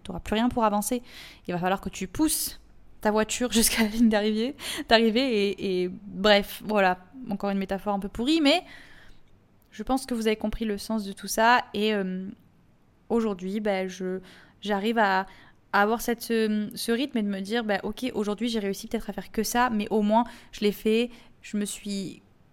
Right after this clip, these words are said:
concentrée là, là-dedans, j'ai, j'ai, j'ai kiffé le faire, et puis j'ai aussi pris un peu de temps pour moi, et puis, bah, même si j'avance un peu plus lentement, bah, au moins, j'avance à mon rythme, et je suis bien. »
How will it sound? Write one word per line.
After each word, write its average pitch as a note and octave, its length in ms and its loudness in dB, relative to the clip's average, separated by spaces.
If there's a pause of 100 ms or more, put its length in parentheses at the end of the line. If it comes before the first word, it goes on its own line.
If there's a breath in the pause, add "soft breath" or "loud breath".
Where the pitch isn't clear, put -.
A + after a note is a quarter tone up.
(200)
concentrée A#3+ 460 0
là, A3 280 0 (140)
là-dedans, G#3+ 360 0
j'ai, G3+ 180 -8
j'ai, F#3+ 260 -8
j'ai F#3+ 160 -6
kiffé - 320 -6
le G#3 60 -4
faire, A3 360 -2 (120)
et G#3 220 -4
puis A3 580 -4
j'ai G#3 300 -2
aussi G3+ 240 -6
pris - 180 -6
un G#3+ 80 0
peu G#3+ 120 -6
de G#3 60 -20
temps A3 160 -4
pour G#3+ 180 -8
moi, G#3+ 340 2
et G#3 80 -6
puis, - 180 -8
bah, G3+ 140 0 (280 loud breath)
même A3+ 200 2
si A#3 140 -4
j'avance A3 300 2
un A3+ 60 -2
peu G#3 80 -4
plus - 180 -4
lentement, A#3+ 520 2 (340 loud breath)
bah, G#3+ 180 4
au G#3+ 80 4
moins, B3 160 6
j'avance A3+ 320 2
à A3 80 2
mon A3 120 2
rythme, A3+ 340 0 (380 loud breath)
et A3+ 80 2
je - 40 2
suis - 180 0
bien. » G#3 280 2